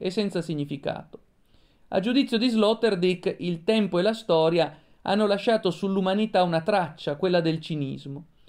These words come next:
E proprio il cinismo è al centro della ripre-, della riflessione filosofica dell'opera principale di Sloterdijk, La critica della ragion cinica. In questo testo Sloterdijk adombra come la perdita di fiducia nei confronti dei valori assoluti,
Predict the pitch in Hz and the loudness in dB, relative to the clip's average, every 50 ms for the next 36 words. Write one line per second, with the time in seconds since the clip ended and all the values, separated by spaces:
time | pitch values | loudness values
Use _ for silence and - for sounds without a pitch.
0 | - _ _ _ - - 214 - 277 254 262 208 196 180 175 - - 247 233 202 | -20 _ _ _ -4 -2 0 2 0 0 2 2 2 2 2 2 0 2 2 2
1 | 190 202 185 185 185 165 170 175 170 165 170 165 - - 226 220 214 208 202 - | 2 2 0 0 0 2 2 2 2 2 0 0 0 0 2 2 2 0 -2 -2
2 | 202 185 170 160 160 160 160 147 147 170 175 - 175 185 175 175 - 165 170 175 | -2 0 2 2 2 4 4 2 2 0 -2 -4 -4 -4 -4 -6 -4 -2 0 2
3 | 175 165 165 170 170 175 170 165 - 214 202 175 156 160 175 180 196 208 190 175 | 2 2 2 0 -2 -4 -4 -2 0 0 0 0 -2 -2 0 2 2 2 4 4
4 | 160 160 160 180 165 165 165 156 151 156 - _ _ _ _ - 165 175 185 220 | 2 2 2 0 -2 0 0 0 0 -2 -10 _ _ _ _ -2 0 2 4 4
5 | 226 226 208 180 165 160 170 160 156 160 - 214 214 262 220 185 156 143 139 139 | 2 4 2 2 2 2 0 -2 -2 -2 -2 -2 0 2 2 2 2 0 -2 -4
6 | 139 143 139 131 127 127 - - - 139 139 143 143 - - 143 143 147 - 214 | -4 -2 0 0 0 0 -2 -6 -8 -8 -10 -12 -12 -8 -4 -4 -4 -2 -2 -2
7 | 208 175 202 170 - 165 156 156 151 147 147 143 139 139 135 139 135 135 139 - | -2 -2 -2 -2 0 0 0 2 2 2 4 4 2 2 0 -2 -4 -6 -6 -8
8 | 143 - 110 107 - - - - _ - - - - _ _ _ _ _ _ _ | -10 -10 -10 -10 -12 -14 -18 -20 _ -20 -20 -20 -20 _ _ _ _ _ _ _
9 | - - 202 226 269 269 269 330 311 - - 214 220 226 226 - 214 190 165 180 | -10 -8 -4 -4 -4 -2 -2 -2 -2 0 2 2 2 2 0 0 0 0 0 2
10 | 190 196 214 208 220 202 185 160 175 180 175 180 - 190 175 - - 180 180 175 | 2 2 2 2 0 0 0 2 0 0 0 -2 -4 -4 -4 0 0 0 2 2
11 | 190 208 220 214 202 175 156 - 185 170 170 160 160 160 160 - 233 240 240 220 | 2 2 2 2 2 0 0 0 0 0 0 0 0 0 0 0 2 2 2 2
12 | 208 175 175 165 170 160 156 165 160 160 175 170 226 247 233 - - 147 139 143 | 2 0 -2 0 0 0 0 0 -4 -4 -4 -2 0 0 0 0 0 0 0 0
13 | 147 147 - 156 147 151 165 175 190 190 180 180 151 147 143 143 143 143 156 170 | -2 -2 -2 -4 -4 -2 0 0 0 0 -2 -2 -2 0 0 2 2 4 4 4
14 | 170 165 147 143 - - 165 170 185 185 170 143 143 - - 190 - - | 2 2 0 -2 -4 -4 -2 -2 0 0 0 0 -2 -2 -4 -6 -6 -8